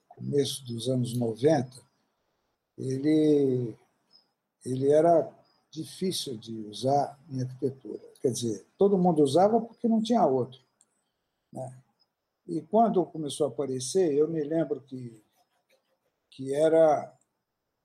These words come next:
né, aquela tela preta,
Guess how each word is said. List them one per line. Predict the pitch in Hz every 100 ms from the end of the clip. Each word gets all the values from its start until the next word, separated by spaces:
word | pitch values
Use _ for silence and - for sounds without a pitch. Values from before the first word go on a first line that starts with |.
| _
né, | 135 139 143 127
aquela | 127 127 135 127 120 107 101 _ _ _ _ _ -
tela | 127 123 117 -
preta, | - 143 156 127 -